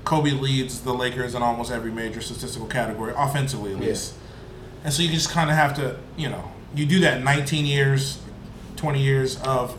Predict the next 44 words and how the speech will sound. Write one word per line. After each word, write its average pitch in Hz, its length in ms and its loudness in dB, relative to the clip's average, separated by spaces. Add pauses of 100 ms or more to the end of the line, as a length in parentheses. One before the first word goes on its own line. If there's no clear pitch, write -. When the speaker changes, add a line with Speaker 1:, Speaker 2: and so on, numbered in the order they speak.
(160)
Speaker 1:
him 135 220 2
being 135 180 2
on 123 80 0
the 120 100 -6
same 131 240 -2
team. 175 440 2 (1500)
I, 135 180 2 (160)
you, 147 240 2 (160)
I 147 100 8
think 156 160 2
it's 139 100 0
comfortable 135 360 2
saying 127 260 -2
Kobe's 131 300 2
the - 60 -6
greatest 127 280 0
Laker 139 220 2
of 139 100 2
all 139 140 6
time, 156 400 2 (100)
but 131 120 0
if 123 120 -4
anybody 127 400 4
argue 123 380 2
for 117 320 -2
Kareem 113 340 -6
or 107 100 -6
Magic, 107 380 -6 (220)
you 139 120 0
can't. - 340 0 (380)
I 131 120 0
don't 123 140 2
think 117 120 -8
you 110 80 -6
could 104 180 -6 (340)
feel 123 200 -6
any 110 80 -6
type 110 160 -6
of 110 100 -10
way. 117 140 -4
I 123 180 4
would 135 100 2
say 143 180 0
Kobe, 143 340 0